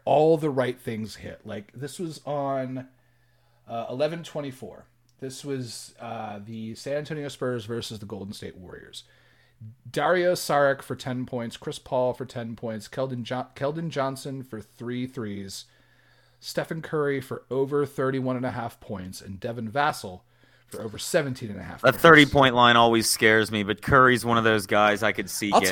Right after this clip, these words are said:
Speaker 1: take it on
Speaker 2: it.
Speaker 1: Curry.
Speaker 2: Yeah.
Speaker 1: That's what, that's, I take it on Curry.
Speaker 2: Joel Embiid every now and then. Uh, I, I always thought Antetokounmpo would be the guy for it, but I
Speaker 1: He
Speaker 2: set
Speaker 1: hit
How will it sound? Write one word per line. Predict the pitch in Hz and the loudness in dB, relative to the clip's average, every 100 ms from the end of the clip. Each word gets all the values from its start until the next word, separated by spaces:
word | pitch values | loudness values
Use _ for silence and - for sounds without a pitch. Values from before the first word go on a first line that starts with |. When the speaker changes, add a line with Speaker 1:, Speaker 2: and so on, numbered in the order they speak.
| 202 | 4
Speaker 1:
take | 185 | 4
it | |
on | 147 | 0
Speaker 2:
it. | 127 | 0
Speaker 1:
Curry. | 135 117 101 - _ _ _ _ _ | 2 2 -2 -10 _ _ _ _ _
Speaker 2:
Yeah. | 98 101 | -2 2
Speaker 1:
That's | 170 | 4
what, | 196 | 6
that's, | 185 151 - | 6 6 4
I | 165 | 2
take | 165 180 | 4 4
it | 175 | 2
on | 143 | -2
Curry. | - 175 180 175 170 - - | -4 -2 2 2 2 -2 -4
Speaker 2:
Joel | 131 131 135 143 | 2 8 8 8
Embiid | 135 117 120 120 120 | 6 4 4 4 4
every | 107 107 110 | 2 0 0
now | 107 107 | 2 2
and | 110 107 | 2 0
then. | 107 104 104 104 - 92 | -2 -2 -6 -10 -12 -4
Uh, | 95 90 90 87 _ | -2 0 0 -2 _
I, | 110 117 | 2 4
I | 117 131 | 6 6
always | 131 156 143 | 6 4 0
thought | 147 131 127 | 4 4 4
Antetokounmpo | 120 120 117 110 131 127 127 123 | 0 -4 -6 -8 -6 -4 0 0
would | 120 | -2
be | 120 | -4
the | 117 | -4
guy | 120 120 123 | 0 0 0
for | 123 120 117 | -2 0 0
it, | 92 | 0
but | 98 | 0
I | 110 120 | 2 2
Speaker 1:
He | 123 | 4
Speaker 2:
set | 214 233 | 4 4
Speaker 1:
hit | 117 110 | 4 0